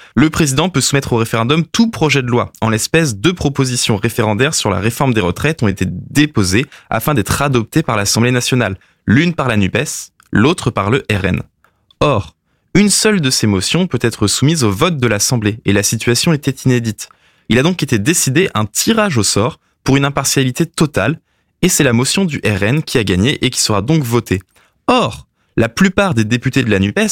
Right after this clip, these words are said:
refusent de voter la motion référendaire du R N. C'est donc plutôt mal parti pour le référendum du côté de l'Assemblée nationale.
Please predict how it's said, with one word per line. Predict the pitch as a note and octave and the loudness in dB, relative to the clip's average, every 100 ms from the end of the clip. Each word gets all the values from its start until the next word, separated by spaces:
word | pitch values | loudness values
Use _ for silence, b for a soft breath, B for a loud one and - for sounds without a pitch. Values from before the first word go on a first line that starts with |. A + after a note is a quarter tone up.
| - | -2
refusent | G2+ A2 F#3+ - A#3+ A#3 | -2 0 0 -2 0 0
de | D#3+ | 0
voter | D3 C#3+ C#3+ G3 | 0 0 0 0
la | D3 | 0
motion | A#2 - D#3+ | 0 0 0
référendaire | C3+ - C#3 C#3 E3+ D3+ | 0 0 0 0 -2 0
du | C3 | 0
R | B2+ | 0
N. | C3 G#2 b b b - | 0 -4 b b b -2
C'est | A#2 | 0
donc | B2 | 2
plutôt | - C#3 B2+ | 0 0 2
mal | C3 D3+ | 2 0
parti | D3 - - D3+ | -4 -8 -4 -2
pour | - | 0
le | G2+ | 0
référendum | G#2 - G2+ A#2 E3+ | 0 0 0 2 0
du | A#2 | -2
côté | - A#2 D#3 | -2 0 0
de | |
l'Assemblée | B2 B2+ C3+ B2+ C3 | 0 0 -2 0 0
nationale. | A#2+ A#2 A2 F#2+ | 0 0 0 0